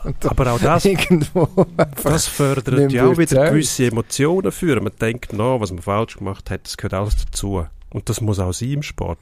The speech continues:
Speaker 1: Also, wenn man versucht, ähm, die Fehlerquellen völlig auszuschliessen, dann ist man am Schluss bei einer Tabelle, wo alle gleich viele Punkte haben, das gleiche Torverhältnis, weil niemand mehr gewinnt und niemand mehr verliert. Und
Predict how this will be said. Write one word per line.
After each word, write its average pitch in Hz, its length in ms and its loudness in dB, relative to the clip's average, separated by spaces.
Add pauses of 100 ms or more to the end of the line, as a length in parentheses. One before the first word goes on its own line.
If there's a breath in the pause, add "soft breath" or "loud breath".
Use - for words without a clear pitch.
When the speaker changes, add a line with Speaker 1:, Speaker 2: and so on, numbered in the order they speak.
Speaker 1:
Also, 101 220 -8 (440 loud breath)
wenn 98 100 -4
man 95 100 -2
versucht, 107 640 -4
ähm, 90 340 -6 (460 soft breath)
die - 60 -10
Fehlerquellen 110 600 -2
völlig 113 280 0
auszuschliessen, 123 720 0 (600 soft breath)
dann 101 100 0
ist 90 80 0
man 95 120 -2
am 90 40 -2
Schluss 107 320 2
bei 120 100 -2
einer 110 200 0
Tabelle, 104 400 2
wo 98 60 2
alle 104 200 2
gleich 113 240 -2
viele - 200 -4
Punkte 160 420 -2
haben, 127 60 0
das - 100 -10
gleiche 117 340 -4
Torverhältnis, 104 600 -2
weil 104 100 -4
niemand 101 320 -4
mehr 95 140 -4
gewinnt 117 360 -4
und 98 80 -6
niemand 92 260 -4
mehr 92 80 -8
verliert. - 580 -8
Und - 120 -14